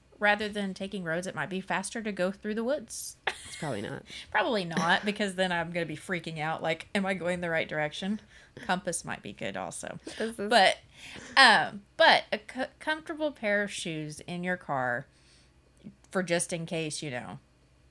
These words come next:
Speaker 1: You might even have heels that you wear on the normal and you break a heel. No, <laughs> I don't know. I do not do that. But that's just a, something to have
Speaker 2: That's kind of a
Speaker 1: in
Speaker 2: cool
Speaker 1: your
Speaker 2: idea.
Speaker 1: Yeah.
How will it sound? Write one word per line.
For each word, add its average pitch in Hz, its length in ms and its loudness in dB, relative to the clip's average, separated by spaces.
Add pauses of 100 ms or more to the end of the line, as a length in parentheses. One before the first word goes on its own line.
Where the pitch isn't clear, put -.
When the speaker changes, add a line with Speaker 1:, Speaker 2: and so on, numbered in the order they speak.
(1300)
Speaker 1:
You 208 140 -2
might 220 280 0
even 208 180 0
have 208 320 -2
heels 269 400 2
that 202 200 -6
you 190 120 -2
wear 170 240 2
on 180 180 -2
the 180 80 -4
normal 175 480 -2
and 185 220 -2
you 214 100 0
break 196 280 2
a 165 60 -4
heel. 156 380 -6 (160)
No, - 120 2 (680)
<laughs> - 600 -6
I 147 160 2
don't - 220 -6
know. 107 120 -6 (120)
I 160 120 2
do 151 120 -8
not 135 220 -6
do - 160 -14
that. - 220 -14
But 190 180 6 (420)
that's 247 240 4
just 214 180 -6
a, 156 300 0 (320)
something 196 420 -2
to 156 60 -4
have 147 360 -4 (680)
Speaker 2:
That's 247 160 -8
kind 240 140 -4
of 131 80 -8
a - 40 -12
Speaker 1:
in - 40 -20
Speaker 2:
cool 226 140 -4
Speaker 1:
your 196 100 -4
Speaker 2:
idea. - 260 -10 (200)
Speaker 1:
Yeah. 202 120 -4